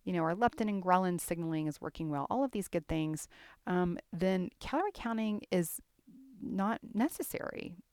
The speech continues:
And, you know, I just have to give you the other side of that. It can be useful. I'm not gonna lie. It can be useful if you have no control over the amount of energy moving in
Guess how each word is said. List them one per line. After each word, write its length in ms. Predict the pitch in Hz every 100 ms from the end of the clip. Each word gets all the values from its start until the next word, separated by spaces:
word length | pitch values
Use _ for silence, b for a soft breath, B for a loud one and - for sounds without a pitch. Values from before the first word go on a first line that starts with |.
| -
And, 320 | 196 185 - -
you 180 | 233 170
know, 220 | 151 147
I 100 | 190
just 240 | 214 - - -
have 200 | - 233
to 100 | 247
give 180 | 233 214
you 60 |
the 120 | 208
other 200 | 196 196
side 240 | 190 190 180
of 80 | 160
that. 100 | -
It 100 | 220
can 120 | 262
be 80 | 233
useful. 520 | 196 185 - - 262
I'm 100 | 247
not 140 | 220 -
gonna 160 | 147
lie. 240 | 143 202 -
It 100 | -
can 140 | 185
be 80 | 175
useful 680 | 165 208 - - 226 226 B B B B -
if 200 | 180 -
you 440 | 185 202 208 196 -
have 200 | 175 170
no 160 | 170
control 520 | 170 175 - 165 165 -
over 400 | 165 156 151 151 156
the 180 | 156 156
amount 360 | 156 147 147
of 100 | 143 -
energy 420 | 156 147 151 151
moving 340 | 160 147 151
in 320 | 143 156 151